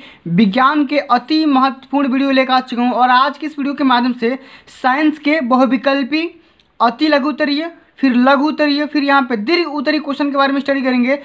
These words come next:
साथ ही साथ आपको यहाँ पे इस वीडियो के माध्यम से दो तीन न्यूमेरिकल के बारे में भी स्टडी किया जाएगा, ठीक ना। तो वीडियो बहुत ज़्यादा मोस्ट इंपॉर्टेंट है। अगर आप चार अप्रैल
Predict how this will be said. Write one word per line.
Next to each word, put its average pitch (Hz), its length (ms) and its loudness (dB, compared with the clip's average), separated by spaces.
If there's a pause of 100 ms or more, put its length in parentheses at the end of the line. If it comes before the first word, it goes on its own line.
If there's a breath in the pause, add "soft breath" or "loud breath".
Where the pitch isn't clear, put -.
(260 loud breath)
साथ 277 520 0
ही 339 60 -4
साथ 302 220 2 (160)
आपको 254 300 0
यहाँ 285 180 2
पे 277 120 -10
इस 311 200 -10
वीडियो 285 180 -2
के 302 120 0
माध्यम 262 300 2
से 277 280 -6 (320 loud breath)
दो 262 280 2
तीन 330 260 0
न्यूमेरिकल 285 400 2
के 277 120 -4
बारे 262 240 0
में 269 100 -2
भी 277 120 -4
स्टडी 262 260 -2
किया 240 180 0
जाएगा, 180 360 0
ठीक 311 160 -2
ना। 214 160 -2 (240 loud breath)
तो 226 80 0
वीडियो 277 320 4
बहुत 262 220 2
ज़्यादा 285 200 0
मोस्ट 285 280 0
इंपॉर्टेंट 269 360 0
है। 285 80 0
अगर 262 260 0
आप 269 200 -4
चार 302 240 2
अप्रैल 294 360 -6